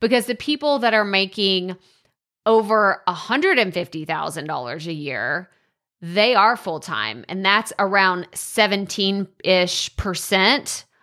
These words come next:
of people that answered the survey. They're like, "I'm doing this full-time, and I'm making over a hundred and fifty thousand dollars a year." And then you have this little tiny portion of people that are only doing this part-time,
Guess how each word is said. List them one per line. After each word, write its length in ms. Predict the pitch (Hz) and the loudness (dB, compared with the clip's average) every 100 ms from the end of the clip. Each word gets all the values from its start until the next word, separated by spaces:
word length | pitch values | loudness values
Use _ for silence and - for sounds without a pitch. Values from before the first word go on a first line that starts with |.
| - | -4
of 120 | 196 | -2
people 300 | - 214 220 | 0 2 2
that 160 | 196 170 | 4 2
answered 340 | 175 175 170 | 0 -4 -4
the 120 | 165 | -4
survey. 500 | 160 170 139 107 156 - - _ | -2 -2 0 -2 -4 -10 -20 _
They're 160 | 208 202 | 2 4
like, 260 | 190 175 - | 4 2 -2
"I'm 180 | 185 175 | -2 -2
doing 300 | 220 277 302 | -2 0 2
this 240 | 302 302 | 0 0
full-time, 800 | 262 254 - 202 190 190 185 196 - - | 0 0 0 2 4 4 4 0 -10 -6
and 140 | - 196 | 0 2
I'm 140 | 196 | 2
making 460 | 196 202 226 214 214 - 202 | 2 0 0 0 -2 -2 2
over 320 | 208 208 208 | 2 4 2
a 140 | - | 2
hundred 340 | 180 196 196 190 | 0 -2 -2 -4
and 80 | |
fifty 300 | 180 180 190 | -6 -6 -4
thousand 400 | 180 160 160 175 | 0 2 0 -2
dollars 500 | 165 147 135 143 156 - | -2 -2 -4 -6 -8 -8
a 60 | 190 | -4
year." 420 | 240 254 - 160 _ _ _ _ _ _ _ _ _ | 0 0 -2 -14 _ _ _ _ _ _ _ _ _
And 160 | 226 247 | 2 2
then 160 | 277 | 2
you 80 | 320 | 2
have 240 | 302 277 226 | 2 0 0
this 160 | 233 | -4
little 800 | 233 233 277 349 403 440 453 453 | -8 -6 -2 0 2 2 0 -2
tiny 340 | - 381 370 381 | 0 0 0 -2
portion 640 | 403 403 - 233 208 208 | -2 0 0 0 2 0
of 220 | - 226 | -2 -6
people 680 | - 320 330 226 214 208 202 | -4 -4 0 2 2 2 2
that 140 | 214 220 | 2 2
are 120 | - | 2
only 240 | 233 240 | 2 2
doing 220 | 226 220 214 | 2 2 0
this 200 | 196 - | -2 -4
part-time, 1040 | - 262 294 285 - 202 175 170 165 170 | -2 2 4 2 -2 -2 0 -2 -6 -10